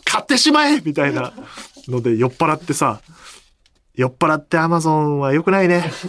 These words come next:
本当に皆さん経験してると思いますけど。いや、五万か。今思い出しても嫌だな。百回ぐらい見ねえと元取れない気分になるけど。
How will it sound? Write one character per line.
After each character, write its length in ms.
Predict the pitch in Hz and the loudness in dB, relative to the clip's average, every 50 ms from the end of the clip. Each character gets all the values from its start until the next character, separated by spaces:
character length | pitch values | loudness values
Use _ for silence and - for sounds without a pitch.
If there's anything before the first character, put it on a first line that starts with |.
| - - 180 160 | -10 -8 -8 -8
本 220 | - 160 180 185 180 | -6 -6 -6 -6 -6
当 200 | - - 180 175 | -4 -2 -2 0
に 80 | 170 | 2
皆 160 | 165 160 175 | 2 2 2
さ 120 | 170 - 143 | 0 0 -2
ん 60 | 135 | -2
経 200 | - 151 143 135 | 0 2 2 2
験 240 | - 151 147 143 135 | 2 2 0 2 2
し 100 | - - | 0 2
て 60 | 151 | 2
る 80 | 139 135 | 2 2
と 80 | 127 | 2
思 120 | 117 117 117 | 0 0 -2
い 20 | |
ま 100 | 113 113 | -4 -4
す 100 | - - | -6 -8
け 80 | 110 98 | -8 -8
ど。 160 | 101 - - _ - - - - - - - _ _ _ _ _ _ _ _ _ _ _ _ _ _ _ _ _ _ - | -10 -10 -14 _ -20 -20 -20 -20 -20 -20 -20 _ _ _ _ _ _ _ _ _ _ _ _ _ _ _ _ _ _ 0
い 60 | 151 160 | 4 4
や、 140 | 175 170 | 4 6
五 120 | 160 170 180 | 4 4 6
万 240 | 196 220 254 254 202 | 6 6 4 4 4
か。 280 | 247 240 240 226 - 233 - - - | 4 4 4 4 2 0 -4 -6 -8
今 540 | 196 214 240 247 233 226 214 202 202 202 196 | -6 -4 0 2 4 4 6 4 4 4 2
思 160 | 196 202 214 | 2 2 2
い 40 | 220 | 2
出 80 | 226 226 | 2 2
し 40 | |
て 80 | - 208 | 2 2
も 60 | 180 | 2
嫌 120 | 175 175 180 | 4 4 4
だ 100 | 185 180 | 4 4
な。 360 | 170 165 170 175 - - - _ - - - - - - - - _ _ _ _ _ _ _ _ _ _ | 4 4 2 0 -2 -6 -16 _ -20 -20 -20 -20 -20 -20 -20 -20 _ _ _ _ _ _ _ _ _ _
百 320 | - - - 170 170 170 170 | -18 -8 -4 -2 -2 -2 -2
回 160 | - 220 226 | -2 0 2
ぐ 60 | 220 | 2
ら 80 | 226 214 | 4 4
い 40 | 190 | 4
見 80 | 185 | 6
ね 80 | 185 180 | 6 4
え 60 | 170 | 4
と 80 | 170 160 | 4 4
元 220 | 170 170 185 185 | 2 4 4 4
取 140 | 190 190 196 | 4 4 4
れ 40 | 190 | 4
な 140 | 185 175 | 4 4
い 360 | 175 160 156 147 139 139 135 131 | 6 6 6 6 4 4 2 0
気 200 | - - 185 165 | 0 0 2 4
分 100 | 156 151 | 4 4
に 60 | 143 | 2
な 100 | 143 139 | 2 0
る 80 | 143 | 0
け 100 | 127 135 | 0 0
ど。 340 | 127 123 117 117 110 104 - | 0 0 -2 -4 -4 -8 -12